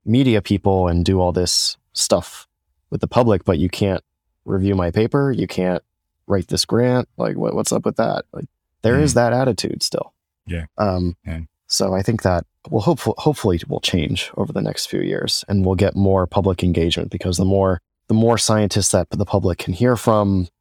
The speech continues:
Speaker 1: the better trust they'll have, because you, you, you see it with pundits and influencers like Rogan. He even said in his, in his interview with Malone, when they started talking about,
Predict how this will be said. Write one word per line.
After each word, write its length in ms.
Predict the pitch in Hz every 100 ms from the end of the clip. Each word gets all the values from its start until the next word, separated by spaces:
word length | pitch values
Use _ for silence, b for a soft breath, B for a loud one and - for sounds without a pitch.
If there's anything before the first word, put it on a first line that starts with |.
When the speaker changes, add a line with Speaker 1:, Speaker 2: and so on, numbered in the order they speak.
| -
Speaker 1:
the 100 | -
better 380 | 101 98 92 85
trust 400 | - 98 - -
they'll 160 | 87 87
have, 460 | - - - - _ _ _
because 280 | - 98 87
you, 240 | 92 85 - _ _ _ _
you, 180 | - -
you 120 | 95 104
see 260 | - 120
it 100 | 107
with 260 | 90 - _
pundits 460 | 117 107 95 -
and 420 | 90 87 85 82 -
influencers 720 | 104 - 90 90 87 90 -
like 240 | 90 92 -
Rogan. 380 | 98 117 104 87
He 140 | 104
even 260 | 117 120 113
said 280 | - 110 110
in 120 | 95
his, 280 | 98 92 - _ _ _ _ _ _ -
in 100 | 117
his 140 | 104
interview 400 | 107 120 110 107
with 180 | 95 -
Malone, 460 | 90 95 113 110
when 160 | 92 95
they 120 | 92
started 340 | - 101 98 90
talking 360 | 101 95 98
about, 380 | 92 95 90